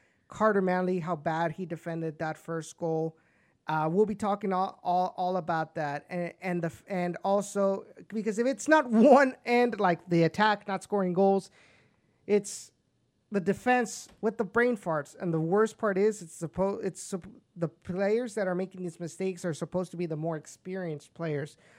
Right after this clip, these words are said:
Castellanos playing his lights out, but when you've got only one player, you know, playing with heart, playing with passion,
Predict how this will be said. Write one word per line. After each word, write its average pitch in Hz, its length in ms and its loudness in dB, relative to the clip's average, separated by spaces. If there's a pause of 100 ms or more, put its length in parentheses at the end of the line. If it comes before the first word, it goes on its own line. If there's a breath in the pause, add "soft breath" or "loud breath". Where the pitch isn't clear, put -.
(200 soft breath)
Castellanos 208 600 2
playing 208 300 -2
his 170 240 -4
lights 180 320 0
out, 190 200 0
but 156 220 -4 (640 soft breath)
when 170 140 2
you've 214 200 4
got 226 220 4
only 214 260 2
one 190 320 -2
player, 160 640 -4 (800)
you 185 100 -6
know, 160 280 2
playing 202 340 -2
with 165 160 -2
heart, 180 380 -2
playing 185 280 -4
with 165 240 -2
passion, 202 560 -4